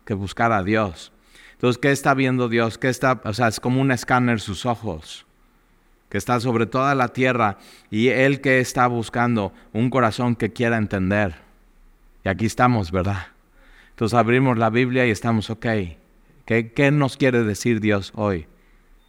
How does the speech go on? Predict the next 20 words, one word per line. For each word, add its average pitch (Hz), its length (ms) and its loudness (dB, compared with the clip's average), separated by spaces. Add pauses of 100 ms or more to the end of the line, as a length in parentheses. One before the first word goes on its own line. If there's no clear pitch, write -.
(260)
Porque 107 280 0
nosotros 110 280 -2
sí 120 120 0
creemos 110 460 0
que 107 100 -2
hay 101 100 0
Dios, 101 580 -4 (220)
y 101 120 -4
sí 123 200 2
lo 123 160 4
queremos 110 400 0
considerar 101 560 -2
en 101 80 -2
nuestra 98 320 -4
vida. 101 380 0 (580)
Pero 120 380 4
entonces 131 500 -2
Dios 139 320 2
está 147 240 0
buscando 127 640 -2